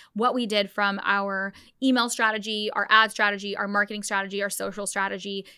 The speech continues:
So it is a behind the scenes of what marketing and funnels are like in twenty twenty-three. We're also gonna be doing, um, an exclusive workshop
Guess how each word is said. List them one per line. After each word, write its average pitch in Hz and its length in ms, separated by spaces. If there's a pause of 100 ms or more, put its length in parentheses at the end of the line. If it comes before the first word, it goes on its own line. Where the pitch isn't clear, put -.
So 233 160
it 214 80
is 214 100
a 220 40
behind 202 440
the 208 60
scenes 202 540
of 190 400 (440)
what 220 360 (180)
marketing 208 580
and 196 180
funnels 202 320
are 202 140
like 202 240
in 226 80
twenty 208 240
twenty-three. 202 720 (680)
We're 240 140
also 226 300
gonna 226 160
be 214 140
doing, 202 480 (300)
um, 208 240
an - 120
exclusive 208 420
workshop 202 580